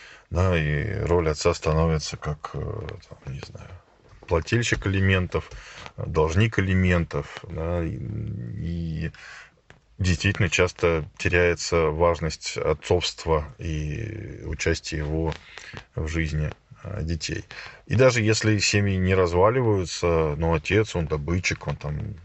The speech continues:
постоянно занят, он так много работает и трудится, да, и, в общем, часто детям не хватает отцовского внимания.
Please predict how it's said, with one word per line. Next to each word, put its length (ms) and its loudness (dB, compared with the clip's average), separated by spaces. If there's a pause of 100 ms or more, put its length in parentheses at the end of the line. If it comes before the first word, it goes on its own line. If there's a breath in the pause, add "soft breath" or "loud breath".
(180)
постоянно 560 0
занят, 520 2
он 200 -6
так 180 -10
много 240 0
работает 560 2
и 60 -8
трудится, 580 -2 (560 loud breath)
да, 280 0
и, 160 -2
в 80 0
общем, 600 -2 (920)
часто 580 2 (180)
детям 600 0
не 80 2
хватает 560 2
отцовского 540 0
внимания. 540 2